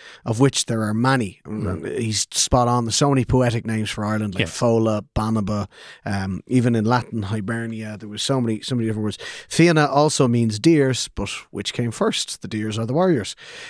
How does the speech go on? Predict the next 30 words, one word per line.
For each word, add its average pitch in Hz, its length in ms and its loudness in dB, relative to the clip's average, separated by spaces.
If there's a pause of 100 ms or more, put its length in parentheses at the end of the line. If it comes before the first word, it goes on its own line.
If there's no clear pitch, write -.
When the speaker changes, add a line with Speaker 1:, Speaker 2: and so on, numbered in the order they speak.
(140)
Speaker 1:
Inishfoil 165 640 4
refers 135 380 2
to 131 160 0
the 139 140 2
island 147 580 4
of 120 180 0
the 127 80 4
Leafoil, 110 760 2
and 110 160 2
the 113 60 4
Leafoil 127 560 4 (240)
is 120 200 0
the 117 60 -2
six - 360 2
foot 156 260 2
or 127 140 0
so 117 300 2
coronation 127 600 2
stone 127 380 2
pillar 101 340 -2
of 113 120 -8
the 107 80 -2
High 123 180 2
King 110 240 -4
of 101 100 -4
Ireland. 120 340 0 (540)
The - 100 2
Lea 151 280 6 (200)
would 160 160 6
shriek - 580 2